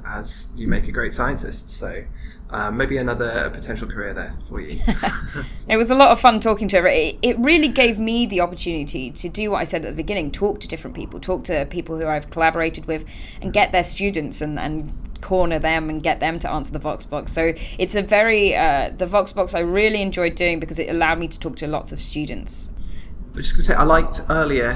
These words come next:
Speaker 1: when you were introducing the segment that you, um, mentioned one of the highlights was the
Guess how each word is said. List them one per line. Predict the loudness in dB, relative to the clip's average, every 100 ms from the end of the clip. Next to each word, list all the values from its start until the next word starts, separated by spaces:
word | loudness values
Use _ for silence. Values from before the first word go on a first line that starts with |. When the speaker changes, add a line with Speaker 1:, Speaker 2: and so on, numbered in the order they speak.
| -2
Speaker 1:
when | -2
you | 0
were |
introducing | 2 2 2 2 2
the | 2
segment | 2 2 0
that | 0 -2
you, | -2 -2 -2
um, | -2 -2
mentioned | 0 0 0
one | 0
of |
the | 2
highlights | 2 2 0
was | -2 -4 -6
the | -8